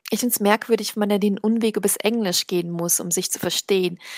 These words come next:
Das passiert mittlerweile sowieso, weil es natürlich sehr viele angeheiratete Familienmitglieder sind, mit denen die Kommunikation nur noch auf Englisch funktionieren kann. Aber trotzdem wär's schön, wenn man nicht unbedingt den Umweg über eine zusätzliche Übersetzung ins Englische gehen müsste,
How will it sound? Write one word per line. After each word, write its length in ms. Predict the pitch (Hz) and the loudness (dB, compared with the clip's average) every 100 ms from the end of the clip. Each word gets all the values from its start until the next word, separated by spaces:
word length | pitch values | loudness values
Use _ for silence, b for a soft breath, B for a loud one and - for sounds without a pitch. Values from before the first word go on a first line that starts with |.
| B - | B -10
Das 120 | - | -2
passiert 320 | 202 - 214 | 0 0 0
mittlerweile 400 | 208 202 202 185 | -2 0 -2 0
sowieso, 460 | 180 208 254 240 220 | 2 2 2 0 -2
weil 60 | |
es 100 | 202 | -2
natürlich 300 | 196 214 196 | -4 -2 0
sehr 120 | - | 0
viele 220 | 190 196 - | -2 -2 -2
angeheiratete 720 | 202 214 202 202 202 196 - | 0 0 2 0 0 -2 -2
Familienmitglieder 880 | 180 180 202 240 240 - 240 220 220 | 0 2 2 2 0 -4 -4 0 2
sind, 280 | 240 254 | 0 -2
mit 200 | 202 190 | -4 -2
denen 160 | 190 190 | -2 0
die 100 | 190 | 0
Kommunikation 680 | 190 180 180 190 - - 208 | -2 -2 -2 -2 0 2 2
nur 100 | 196 | 0
noch 160 | 190 185 | 0 -2
auf 140 | - | 0
Englisch 500 | - 233 233 196 - | 2 2 2 0 -2
funktionieren 640 | 175 185 - 180 180 175 | -4 -4 -4 -2 -2 -4
kann. 280 | - 180 196 B B B 254 | -4 -4 -4 B B B -6
Aber 180 | - 196 | 2 2
trotzdem 420 | - 196 - 220 | 2 -4 0 0
wär's 280 | 202 196 - | 2 0 0
schön, 300 | - 220 214 | 4 4 4
wenn 120 | 196 | 2
man 100 | 190 | 2
nicht 300 | 202 208 - | 0 -2 -4
unbedingt 340 | 196 196 190 185 | -2 0 0 0
den 140 | 185 | 0
Umweg 420 | 208 220 202 190 | 2 2 2 2
über 180 | 285 190 | 0 0
eine 200 | 190 190 | 0 -2
zusätzliche 640 | - 226 208 202 - 196 - | -4 0 0 0 -4 -8 -2
Übersetzung 480 | 180 185 196 202 | 2 2 0 0
ins 160 | 185 - | 0 2
Englische 460 | - 226 254 - 180 | 2 2 0 0 -2
gehen 340 | 175 170 170 | 0 -2 0
müsste, 460 | 175 190 - 220 | -2 -2 -4 -4